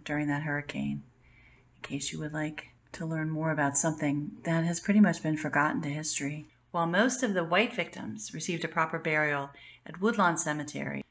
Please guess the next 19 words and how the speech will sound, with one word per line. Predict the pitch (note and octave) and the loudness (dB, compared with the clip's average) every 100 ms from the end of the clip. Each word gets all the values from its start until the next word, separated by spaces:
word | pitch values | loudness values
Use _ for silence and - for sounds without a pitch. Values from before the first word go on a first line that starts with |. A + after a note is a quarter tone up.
| _ | _
due | G3 | 2
to | F#3+ | 2
segregation | F#3 F3+ D#3+ E3 E3 E3+ D#3 | 2 0 0 -2 -2 -2 -2
laws, | D3 C#3 C#3 C#3 - | -2 -4 -4 -6 -8
the | D#3+ | -2
others | F3+ F3+ D3 C#3 | 0 2 0 -2
did | - D3 | -6 -4
not. | C#3+ C#3+ C3+ - - - - - _ - | -2 -2 -4 -8 -14 -16 -20 -20 _ -8
It's | E3 | -6
a | E3 | -6
pauper | - G#3 A3 G3 | 2 4 4 2
cemetery | - E3 D#3+ D#3 D#3 D3+ | -4 -4 -4 -4 -4 -2
and | D3+ | 0
mass | D3+ E3 | 0 0
grave | - D#3 D3+ | -2 -4 -2
in | D3+ D#3 | -2 -2
West | D#3 D3+ | -2 -4
Palm | - D3+ D3 | -4 -4 -2
Beach. | E3 D3+ C3 - - | -4 -6 -6 -6 -6